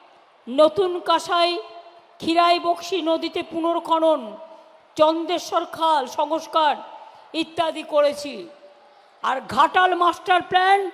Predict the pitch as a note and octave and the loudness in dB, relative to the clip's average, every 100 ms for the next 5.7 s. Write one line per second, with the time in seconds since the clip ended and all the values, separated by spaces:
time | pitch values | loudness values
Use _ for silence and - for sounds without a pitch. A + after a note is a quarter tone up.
0 | - - - - D4+ E4+ F#4 F#4 F4+ F4+ | -12 -20 -12 -2 0 4 6 6 4 4
1 | G#4 F4 E4+ F4 E4 E4+ E4+ E4+ E4 C4+ | 6 4 8 6 8 6 6 4 4 6
2 | D#4+ C4 - - - F#4+ G4 F#4+ F#4+ F4+ | 4 2 -6 -4 6 6 6 6 6 6
3 | - F4 F4 E4 D#4+ - - - F4 F4+ | 8 8 10 10 8 8 2 4 6 8
4 | E4+ A#3+ F#4 F#4 F4+ F4 C4+ E4+ - F4 | 6 6 4 6 6 4 2 0 2 4
5 | E4+ E4+ F4 F4+ F4 D#4 A#3 | 4 4 6 6 4 4 0